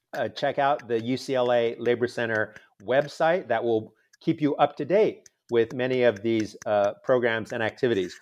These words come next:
One exciting initiative, which we are currently launching, is, um, a new James Lawson Junior Dolores Huerta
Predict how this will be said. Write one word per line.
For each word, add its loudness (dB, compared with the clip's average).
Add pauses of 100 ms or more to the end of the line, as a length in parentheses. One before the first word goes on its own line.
(220)
One 2
exciting -2
initiative, 0
which -4
we 0
are 2 (220)
currently 0
launching, -2 (340)
is, -2
um, 0 (240)
a 2
new -2 (360)
James 0
Lawson -2
Junior 0 (300)
Dolores 0
Huerta 2